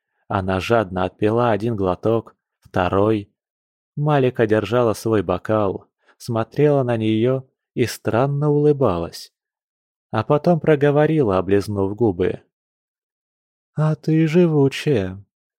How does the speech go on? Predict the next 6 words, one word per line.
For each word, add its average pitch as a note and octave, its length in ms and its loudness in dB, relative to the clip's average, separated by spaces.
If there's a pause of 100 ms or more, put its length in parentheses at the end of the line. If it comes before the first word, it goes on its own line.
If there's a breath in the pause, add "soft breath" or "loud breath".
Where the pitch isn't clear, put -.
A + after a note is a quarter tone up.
но D#3 300 2
недалёкая. D3+ 920 2 (360)
Никак C3+ 560 -2
не A#2+ 80 -4
хотела B2 480 0
понять, A#2 640 -4